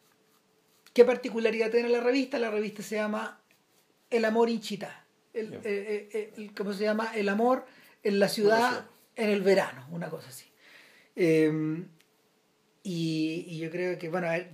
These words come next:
Speaker 1: va a haber que echarle una mirada de cara al podcast de Kiarostami, porque
Speaker 2: Que es el, el de la próxima semana, ¿no?
Speaker 1: Vamos a ver.
Speaker 2: Ya.
Speaker 1: Pero, porque, <laughs> ¿sabéis qué, sabéis, sabéis qué se le ocurre a Sabatini? Eh, recopiló historias reales.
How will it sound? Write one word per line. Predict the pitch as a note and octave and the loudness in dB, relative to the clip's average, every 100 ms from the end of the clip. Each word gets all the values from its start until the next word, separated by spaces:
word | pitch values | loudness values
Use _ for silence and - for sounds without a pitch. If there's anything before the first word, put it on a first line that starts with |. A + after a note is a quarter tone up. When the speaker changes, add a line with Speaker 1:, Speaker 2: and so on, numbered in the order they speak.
| C#3+ | -4
Speaker 1:
va | |
a | E3 | -2
haber | E3+ | -2
que | F#3 | -4
echarle | F3 F#3 | -6 -6
una | F#3 E3+ | -6 -6
mirada | D#3+ E3+ F3+ G3+ G3+ | -6 -2 -2 -2 -4
de | E3 | -8
cara | D#3+ F3+ F3+ F#3 | -6 -4 -2 -2
al | D3+ | -6
podcast | - F3+ - E3 | -8 -8 -8 -8
de | E3 | -10
Kiarostami, | D#3+ D3+ - F#3 F#3+ A3+ A3 _ | -10 -12 -6 -4 -2 -6 -8 _
porque | A3+ G#3 - E3+ A3+ - _ _ | -4 -4 -6 -8 -8 -12 _ _
Speaker 2:
Que | - | -12
es | C#3 | -8
el, | D#3 D3 | -6 -4
el | D3 D#3 | 0 0
de | D3 | 0
la | |
próxima | D3 D#3 C#3+ | -2 -2 -8
semana, | D3+ C4 - | -8 -8 -8
¿no? | - - _ _ _ - A#2+ | -12 -18 _ _ _ -20 -16
Speaker 1:
Vamos | C3 D#3+ | -8 -2
a | G3 | -2
ver. | - - | -2 -8
Speaker 2:
Ya. | C#3 B2 - _ _ _ | -8 -8 -10 _ _ _
Speaker 1:
Pero, | - D#3+ D#3+ E3 | 0 2 2 0
porque, | F3 D#3+ - | -8 -8 -8
<laughs> | - | -4
¿sabéis | - F3 | 0 0
qué, | - G3+ | -2 -8
sabéis, | - E3 D#3+ | -8 -10 -8
sabéis | - F3 | -6 -8
qué | - | -6
se | G3 | -2
le | A#3+ | -2
ocurre | G#3 A#3+ | -2 -2
a | A#3+ | -2
Sabatini? | C4 A#3 A3 C#4 D#4 - _ - - - - _ - | -4 -6 -4 -6 -8 -18 _ -20 -20 -20 -20 _ -4
Eh, | E3+ D#3+ F3 - _ _ _ _ _ _ _ _ _ _ _ _ _ _ _ - | 0 0 -2 -4 _ _ _ _ _ _ _ _ _ _ _ _ _ _ _ -10
recopiló | F#3 F3 F3+ E3+ E3 | -4 -2 -2 -2 -4
historias | G3+ - G#3 A3+ - | -4 -4 -4 -4 -4
reales. | D#3+ D3+ F3+ | -6 -6 -8